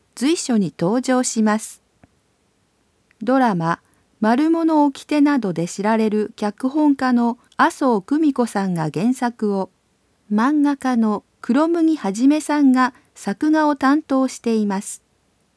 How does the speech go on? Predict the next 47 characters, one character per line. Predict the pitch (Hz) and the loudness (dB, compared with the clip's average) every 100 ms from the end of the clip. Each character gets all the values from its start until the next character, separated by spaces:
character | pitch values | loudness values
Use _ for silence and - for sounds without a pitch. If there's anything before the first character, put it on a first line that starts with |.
| _ _ _ _ _ _ | _ _ _ _ _ _
主 | - 247 | -6 -4
人 | 233 339 359 | -2 -4 -4
公 | - 254 | -2 0
の | 220 208 | 0 -2
出 | - | -4
身 | 214 - 294 294 | -6 -4 0 0
地 | 269 196 | 0 -4
に | 180 | -4
新 | 180 - 285 320 | -4 0 0 2
港 | 320 254 220 | 0 0 -2
が | 190 180 | -4 -4
選 | 190 226 | -2 -2
ば | 254 262 | 0 0
れ | 240 | 0
た | 196 | -2
の | 180 156 | -2 0
は、 | 160 180 _ _ _ _ - | -2 -2 _ _ _ _ -4
麻 | 277 | -2
生 | 285 262 233 | 0 0 0
さ | - 196 | -2 -2
ん | 185 | -2
が | 175 165 - _ - | -2 -2 -4 _ -6
内 | 202 - | -6 -6
川 | - 302 240 | -2 0 0
の | 180 | 0
景 | - 214 277 | -2 -2 -2
観 | 277 277 254 | 0 4 4
に | 254 - | 4 0
魅 | 180 175 | -2 0
了 | 254 311 | 0 0
さ | 285 | -2
れ | 285 | -2
た | 277 269 | -4 -4
た | 247 | -2
め | 247 208 | -2 -2
で | 165 | -4
す。 | - - _ _ _ _ _ _ _ _ _ _ _ _ _ _ _ _ _ | -8 -20 _ _ _ _ _ _ _ _ _ _ _ _ _ _ _ _ _
あ | - 226 | -4 0
ら | 285 | 0
す | - 277 | -2 -6
じ。 | 240 233 - _ _ _ _ _ _ _ _ _ _ _ - | -4 -6 -8 _ _ _ _ _ _ _ _ _ _ _ -2
未 | 277 349 | 0 0
来 | 320 277 | 0 2
の | 214 185 | 0 0
息 | 170 - | -4 -8
子 | - 208 | -6 -4
は、 | 196 202 | -4 -6